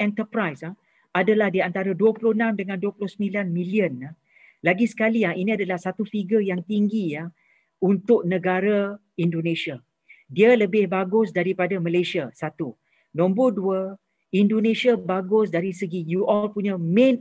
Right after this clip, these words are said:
output, major output yang you export kepada dunia adalah oil and gas, ah. Okey, dan juga C P O dan, dan C P O mengalami kenaikan harga for the past three years, ah. Commodity C P O future dan naik harga, eh.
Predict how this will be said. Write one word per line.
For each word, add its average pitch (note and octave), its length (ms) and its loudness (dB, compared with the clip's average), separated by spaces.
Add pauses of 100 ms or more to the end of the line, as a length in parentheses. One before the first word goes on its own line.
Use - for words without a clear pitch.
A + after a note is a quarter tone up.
output, G3 480 0
major G#3 480 2
output F#3+ 480 0
yang F3 220 -2
you G3+ 100 -2
export - 480 -2
kepada F#3+ 320 -2
dunia G#3+ 480 0
adalah F3 400 -6
oil F3+ 160 0
and E3 160 -4
gas, F3 320 0
ah. - 80 -14 (460)
Okey, E3 320 -4 (320)
dan F3+ 240 2
juga F#3+ 320 -2
C F3 160 -12
P F3+ 240 -6
O F3+ 160 2
dan, C#3+ 160 -8 (320)
dan E3+ 240 2
C A3 160 -2
P A3+ 240 -4
O A3 80 2
mengalami F#3 480 -2
kenaikan F#3 480 -2
harga F3+ 400 0
for E3+ 160 -4
the D#3 160 -6
past F3 320 -8
three E3+ 160 -4
years, D#3+ 320 -2
ah. D3+ 160 -12
Commodity E3 480 -4
C F3 240 -12
P F#3+ 160 -6
O F#3+ 80 2
future G3 400 -2
dan D#3+ 240 -4
naik - 80 -4
harga, D#3 560 -4
eh. - 20 -18